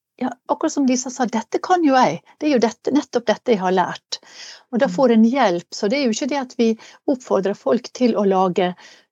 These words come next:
Speaker 1: falske beskrivelser av sin kompetanse ved hjelp av det som allerede er skrevet, men at en, eh, får gjenoppdage gjennom litt hjelp da, eh, ord som beskriver egen kompetanse.
Speaker 2: Mm.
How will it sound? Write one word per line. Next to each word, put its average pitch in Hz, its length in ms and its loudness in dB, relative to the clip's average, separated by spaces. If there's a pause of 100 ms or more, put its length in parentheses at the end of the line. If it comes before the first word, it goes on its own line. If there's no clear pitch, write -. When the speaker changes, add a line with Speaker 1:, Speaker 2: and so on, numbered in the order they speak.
(140)
Speaker 1:
falske 214 520 0
beskrivelser 190 800 2
av 175 80 -2
sin 190 160 -2
kompetanse 202 800 -2
ved 190 180 4
hjelp 202 360 2
av 160 120 -4
det 202 160 2
som - 240 -6
allerede 196 480 2
er 202 80 2
skrevet, 202 640 -4 (380)
men 220 160 4
at 240 200 -2
en, 226 220 4
eh, 226 200 0 (120)
får 220 240 2
gjenoppdage 185 1120 0 (480)
gjennom 208 400 2
litt 233 240 2
hjelp 262 340 0
da, - 220 -4 (460)
eh, 196 420 0
ord 190 280 0
som 175 200 -4
beskriver 175 640 2
egen 170 220 0
kompetanse. - 680 -6 (920)
Speaker 2:
Mm. 156 200 -6